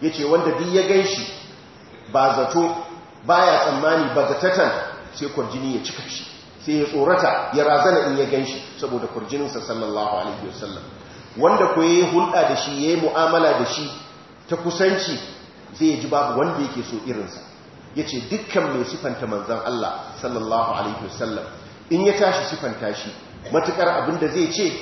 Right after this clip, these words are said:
shi ne, 'Ban taɓa ganin wani ba kamarsa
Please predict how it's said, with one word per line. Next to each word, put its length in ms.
shi 180
ne, 140
'Ban 340
taɓa 320
ganin 340
wani 280
ba 380
kamarsa 440